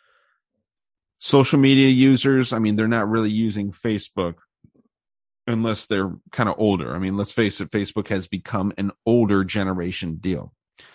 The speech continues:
This is where Instagram, like I said, WhatsApp.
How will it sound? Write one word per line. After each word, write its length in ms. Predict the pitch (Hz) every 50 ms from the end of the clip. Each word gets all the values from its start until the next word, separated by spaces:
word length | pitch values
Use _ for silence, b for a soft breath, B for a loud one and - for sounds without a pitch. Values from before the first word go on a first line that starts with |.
| b b b
This 100 | b 104
is 80 | 101 113
where 140 | 117 123 117
Instagram, 800 | 117 127 107 - - - - 120 117 110 110 110 107 101 - _ _ _ _ _ _ _ _ _ _ _ _ _ _ _ _ _ _ _ _ - - _ -
like 180 | 101 104 -
I 40 | 107
said, 240 | - - 98 - 71
WhatsApp. 500 | 95 104 101 - 107 104 98 98 -